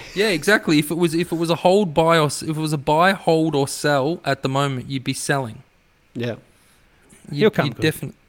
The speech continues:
Speaker 2: He will
Speaker 1: you'd,
Speaker 2: come
Speaker 1: yeah.
Speaker 2: good. I agree. I agree.
Speaker 1: He
Speaker 2: He
Speaker 1: m-,
Speaker 2: needs to start.
Speaker 1: he m-
Speaker 2: Just, uh, as Mehmet always says, just, uh, just get the ball in the back of the net and the confidence will come.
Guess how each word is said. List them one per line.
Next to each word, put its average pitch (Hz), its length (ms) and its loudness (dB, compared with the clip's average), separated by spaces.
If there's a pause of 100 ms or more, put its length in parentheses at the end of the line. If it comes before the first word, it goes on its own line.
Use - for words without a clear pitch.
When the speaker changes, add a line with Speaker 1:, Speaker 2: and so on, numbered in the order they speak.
(160)
Speaker 2:
He 202 80 -2
will 247 80 2
Speaker 1:
you'd, - 60 -2
Speaker 2:
come 117 160 -2
Speaker 1:
yeah. 208 320 4
Speaker 2:
good. - 200 -14
I - 40 -20
agree. 139 240 -18 (760)
I 147 80 0
agree. 123 340 0
Speaker 1:
He 165 120 -4
Speaker 2:
He 156 60 2
Speaker 1:
m-, 143 60 2
Speaker 2:
needs 156 220 -2
to 151 60 -2
start. 143 240 2
Speaker 1:
he - 40 -6
m- - 60 -12 (760)
Speaker 2:
Just, 143 200 -4
uh, 151 40 2
as 143 320 0
Mehmet 143 440 6
always 131 340 2
says, 135 380 -2
just, 139 240 -6
uh, 135 260 4
just 135 360 -10
get 143 160 -2
the 147 80 -6
ball 135 160 2
in 139 60 4
the 139 60 2
back 127 200 0
of 135 60 -6
the 123 60 0
net 113 120 -2
and 92 120 -8
the 120 60 -8
confidence 127 420 -4
will 131 80 -6
come. 117 280 -4